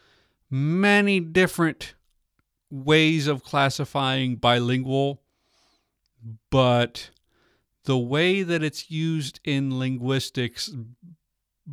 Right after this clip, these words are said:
bilingual actually is a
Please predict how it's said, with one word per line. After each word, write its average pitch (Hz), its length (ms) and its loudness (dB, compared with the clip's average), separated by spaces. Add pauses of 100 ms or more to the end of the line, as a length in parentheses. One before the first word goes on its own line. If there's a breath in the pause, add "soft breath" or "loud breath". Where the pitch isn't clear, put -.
(180)
bilingual 127 680 0
actually 123 800 -2
is 120 280 -2 (120)
a 107 540 0